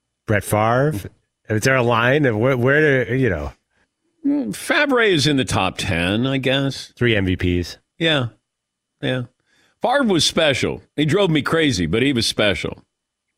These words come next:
Speaker 2: That, there's, there's no one like him. Like, like, you can't <laughs> have that kind of quarterback. Jameis Winston wants to be Brett Favre. He just doesn't have the talent to do it. And you're not gonna have that freedom anymore.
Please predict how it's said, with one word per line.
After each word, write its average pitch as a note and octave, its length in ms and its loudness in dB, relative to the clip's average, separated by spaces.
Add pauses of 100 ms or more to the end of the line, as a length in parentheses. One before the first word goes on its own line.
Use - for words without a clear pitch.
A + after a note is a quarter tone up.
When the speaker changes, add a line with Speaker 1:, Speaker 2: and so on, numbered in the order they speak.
(240)
Speaker 2:
That, C#3+ 260 -2 (220)
there's, G3 360 0
there's G#3 300 0
no E3 240 2
one C#3+ 300 0
like A#2+ 260 0
him. D2 300 -4 (100)
Like, C#3 200 -2
like, D#3 220 0
you G3+ 100 2
can't F#3+ 360 0
<laughs> - 20 -2
have D#3+ 500 -2 (140)
that B2+ 240 0
kind C3+ 220 0
of - 80 -4
quarterback. A#2+ 540 0 (220)
Jameis C4 460 2
Winston D#3 420 0
wants C3 260 0
to A#2 80 0
be G#2 140 2
Brett F#2+ 280 0
Favre. D2 380 -2 (440)
He D3 100 2
just C#3+ 140 0
doesn't C#3+ 160 2
have A2+ 140 2
the F#2 80 -2
talent G2 420 0
to F2+ 60 -4
do E2 240 0
it. - 180 -8 (500)
And D#3 500 0
you're C3 160 0
not C#3 140 2
gonna C3+ 120 0
have B2+ 140 0
that A2+ 160 0
freedom A2+ 340 0
anymore. E2+ 460 -2